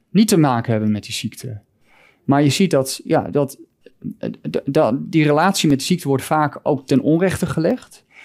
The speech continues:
En ook dokters die minder ervaring hebben, die zullen heel snel zeggen: "Nou, je hebt A T T R-amyloïde, misschien heeft het daar wel mee te maken."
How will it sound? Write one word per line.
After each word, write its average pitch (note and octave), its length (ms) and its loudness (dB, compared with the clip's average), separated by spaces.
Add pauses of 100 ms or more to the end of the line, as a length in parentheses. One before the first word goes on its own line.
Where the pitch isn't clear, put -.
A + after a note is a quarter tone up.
(260)
En D3 160 2
ook E3 320 0 (100)
dokters E3 380 -2
die D3 120 0
minder E3 280 2
ervaring D3 400 0
hebben, D#3 220 2
die C#3+ 380 -4
zullen D3+ 220 2
heel D#3+ 120 2
snel D3+ 200 -2
zeggen: D3 360 -2 (460)
"Nou, C#3 140 2
je C#3+ 60 4
hebt D3+ 220 2
A D3+ 140 -2
T D3 160 -6
T - 40 -12
R-amyloïde, D3+ 420 2
misschien C3 300 2
heeft C#3+ 160 2
het B2 120 -6
daar E3+ 160 2
wel A#2+ 120 0
mee G#2 160 0
te - 140 -8
maken." G#2+ 480 -12